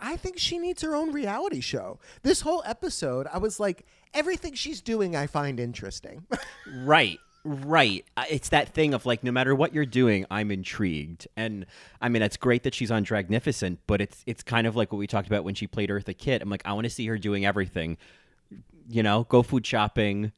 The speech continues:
Speaker 2: you know, fold the
Speaker 1: Mm-hmm.
Speaker 2: laundry, you know, uh, take the
Speaker 1: Yeah.
Speaker 2: dog to be groomed. I just wanna, like, or the cat, we should really,
Speaker 1: The
Speaker 2: I mean,
Speaker 1: cat.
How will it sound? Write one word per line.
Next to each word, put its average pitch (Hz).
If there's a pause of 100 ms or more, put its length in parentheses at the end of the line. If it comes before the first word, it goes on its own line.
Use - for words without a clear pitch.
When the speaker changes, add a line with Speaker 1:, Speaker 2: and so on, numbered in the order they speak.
Speaker 2:
you 104
know, 104
fold 110
the -
Speaker 1:
Mm-hmm. 139
Speaker 2:
laundry, 110 (280)
you 110
know, 107
uh, 98
take 131
the 214
Speaker 1:
Yeah. 285
Speaker 2:
dog 120
to 120
be 113
groomed. 107
I 110
just 123
wanna, 131
like, 131 (600)
or 113
the 95
cat, 92
we -
should 82
really, 85
Speaker 1:
The 147
Speaker 2:
I 156
mean, 147
Speaker 1:
cat. -